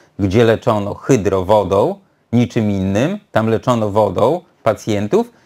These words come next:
do dzisiaj jonizacja ujemna jest cztery i pół tysiąca. I kto mi powie dlaczego? I kto wtedy wiedział, że faktycznie te jony ujemne mają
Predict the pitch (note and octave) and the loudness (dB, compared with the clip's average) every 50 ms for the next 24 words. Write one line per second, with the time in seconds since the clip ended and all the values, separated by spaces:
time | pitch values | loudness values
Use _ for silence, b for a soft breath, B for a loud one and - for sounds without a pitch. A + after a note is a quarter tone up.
0 | b b b b G#2+ G2+ D3 C#3+ C3 F#3 F#3 - F#3 D#3+ D3 D3 C#3+ C3 C#3 D3 | b b b b 2 2 4 4 2 0 -2 0 2 2 2 2 2 0 0 0
1 | C#3+ C#3+ - D3 C3 B2+ B2+ C3 B2 B2 B2+ B2 A#2 A2 - - - - G3+ F3+ | -2 -2 -2 -2 -2 0 0 -2 -2 0 0 -2 -2 -2 -4 -4 0 0 2 2
2 | F3 C#3+ - A2 F#2+ - F#2+ - - E2+ F2 F2+ - - F2+ - _ _ _ _ | 0 -2 -6 -8 -8 -8 -10 -10 -10 -10 -10 -12 -14 -16 -20 -20 _ _ _ _
3 | _ _ - D3 D#3 D3+ - F3+ E3+ E3 D3 D3 C3+ B2 A2+ B2+ A2 A2 A2+ G#2+ | _ _ -4 -2 0 2 2 2 2 0 0 0 0 0 0 0 0 2 0 0
4 | - - F#2 F#2+ - F#2 b b b b b - D3+ D3+ - - - G3+ G#3+ A#3+ | 0 -2 -4 -6 -6 -10 b b b b b -2 -2 -2 -2 -2 0 0 0 0
5 | A#3+ - - G#3 F3+ D#3 D3 D3+ C3 B2+ C#3 C#3 C3 A#2+ G#2+ C#3 F3 A3+ C#4 C4 | 0 -2 0 0 2 2 2 0 0 2 2 2 2 2 2 2 2 2 2 -2
6 | - _ _ _ _ _ _ _ _ _ _ A#2+ A#2 D3 F3 - - - - E3+ | -6 _ _ _ _ _ _ _ _ _ _ 0 2 2 2 2 -2 -2 -2 0
7 | D3 D3+ - A#3 A3 - - G#3+ - - D#3+ D#3 E3 E3 E3 D#3 D3+ D3+ D3 D3+ | 0 0 0 -2 -2 0 0 0 2 2 2 2 2 2 2 0 0 0 2 0
8 | D#3 D#3+ D#3 D#3 D3+ D3 C#3 C3+ C3+ B2+ B2 | 0 0 0 0 0 0 2 2 0 0 -2